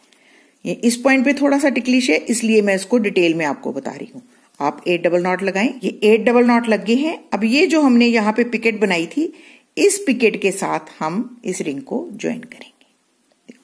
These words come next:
और भी क्लियर हो जाएगा अब आपको जब आप ज्वाइनिंग कर लेंगे।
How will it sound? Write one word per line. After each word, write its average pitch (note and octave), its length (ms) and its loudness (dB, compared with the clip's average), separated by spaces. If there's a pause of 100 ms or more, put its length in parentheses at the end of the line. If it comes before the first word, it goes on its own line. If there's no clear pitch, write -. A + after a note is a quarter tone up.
और E3+ 180 0
भी F3+ 120 -2
क्लियर D3 260 0
हो C#3 100 -4
जाएगा C3+ 300 -6
अब - 120 -8
आपको - 380 -8 (600)
जब D#3+ 180 -4
आप C#3+ 200 -6
ज्वाइनिंग - 320 -12
कर - 160 -16
लेंगे। - 340 -20